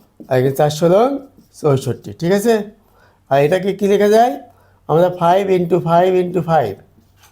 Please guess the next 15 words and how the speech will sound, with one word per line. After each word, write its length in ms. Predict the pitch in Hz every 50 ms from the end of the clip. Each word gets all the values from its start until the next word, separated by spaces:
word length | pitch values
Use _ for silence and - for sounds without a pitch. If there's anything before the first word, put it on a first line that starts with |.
| - - - _ _
তাহলে 160 | _ - 156 160 156
কি 60 | 190 180
লিখবা? 280 | 190 175 175 180 156 123 107 - - -
পাঁচ 120 | - 147 139 151
পাঁচা 180 | 160 175 185 175 175
পঁচিশ, 280 | 175 170 170 233 233 220 226 -
পাঁচ 120 | 170 156 160 -
পঁচিশ, 360 | 165 - 226 240 277 277 262 - - _ _ _ _ _ _ - - - - 139
একশো 280 | 131 - - 202 208 226 269 285 - - - _ _ _ -
পঁচিশ, 360 | 156 151 147 151 131 107 98 - - - _ _ -
ঠিক 120 | 170 180 208 214
আছে? 160 | 220 240 208 - - - - _ _ _ _ _ _ - 143
এভাবে 220 | 131 147 156 165 175
তোমরা 220 | 175 170 185 196 220 254 - - - _ _ - - 151
আগে 140 | 151 156